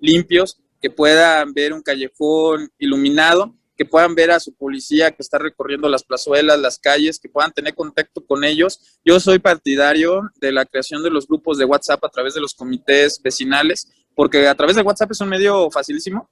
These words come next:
en que mandas un mensaje y si tienes comunicación entre la ciudadanía y su gobierno, en este caso a través de los comandantes y los policías asignados en la zona, se puede inhibir en mucho la comisión de, de faltas administrativas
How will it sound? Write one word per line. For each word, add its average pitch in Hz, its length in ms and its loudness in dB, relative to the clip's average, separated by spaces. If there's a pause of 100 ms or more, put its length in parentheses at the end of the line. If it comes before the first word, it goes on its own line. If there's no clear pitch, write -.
(300)
en 135 200 -2
que 143 100 2
mandas 170 320 2
un 196 80 2
mensaje 180 640 0
y 156 80 -8
si - 80 -16
tienes 190 260 0
comunicación 160 800 0 (260)
entre 139 800 2
la 139 80 -2
ciudadanía 165 720 -2 (180)
y 190 320 -2
su 185 580 -2
gobierno, 151 720 -2
en 135 140 -12
este 151 180 -8
caso 156 280 0
a 147 40 -6
través 147 280 0
de 170 80 0
los 143 140 0
comandantes 139 580 -6
y 147 60 -6
los 131 140 -10
policías 135 420 -2
asignados 143 460 -4
en 135 80 0
la 123 60 -2
zona, 170 220 -2 (240)
se - 140 -2
puede 180 220 6
inhibir 170 320 4
en 180 120 0
mucho 185 280 -4
la 175 120 0
comisión 143 520 -8
de, 156 320 2
de 135 80 -4
faltas 151 260 -2
administrativas 139 1120 0